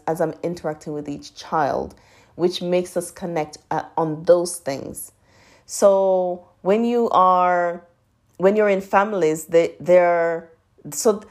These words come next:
there is that, but there are families that have favorites, not just the things that you connect with, but they're, they're, they're, you might be in your family and there's nothing that you connect with any of your caregivers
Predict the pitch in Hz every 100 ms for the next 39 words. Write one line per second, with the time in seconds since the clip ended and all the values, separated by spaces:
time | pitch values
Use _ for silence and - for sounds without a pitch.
0 | _ 170 208 240 269 208 208 185 170 170
1 | 180 - 233 247 214 185 - 170 185 220
2 | 165 - _ 180 185 185 - 143 - -
3 | _ _ _ - 180 214 - 285 269 269
4 | 214 196 196 - 185 208 180 160 - 165
5 | 160 175 151 165 165 - - - 170 175
6 | 151 160 170 165 165 165 160 - _ _
7 | - 165 226 220 190 190 170 165 175 180
8 | 160 156 165 170 170 175 185 170 92 165
9 | 175 156 151 160 151 156 156 151 143 143
10 | 165 160 139 - - -